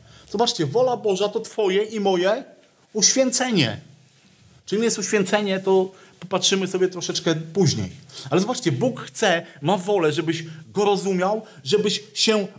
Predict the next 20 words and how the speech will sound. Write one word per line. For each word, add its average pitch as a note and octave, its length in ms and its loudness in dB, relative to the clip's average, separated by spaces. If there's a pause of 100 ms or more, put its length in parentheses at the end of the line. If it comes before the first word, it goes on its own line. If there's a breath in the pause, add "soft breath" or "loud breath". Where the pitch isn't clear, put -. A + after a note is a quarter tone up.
uświęcał. G3 840 0 (180)
Inny G3 320 2
fragment, G3 640 0 (340 loud breath)
Pierwszy F3+ 280 0
Tesaloniczan F3+ 920 0 (460 loud breath)
pięć F#3 240 0
osiemnaście. E3+ 580 0
"Za D3 120 2
wszystko - 440 -2
dziękujcie, F#3 760 0 (540 loud breath)
taka G#3 240 0
jest E3 180 0
bowiem F3 320 0
wola E3 260 0
Boża F3 320 0
w - 80 -10
Chrystusie G3 480 -2
Jezusie F3 440 0
względem E3 520 0
was". E3+ 520 -2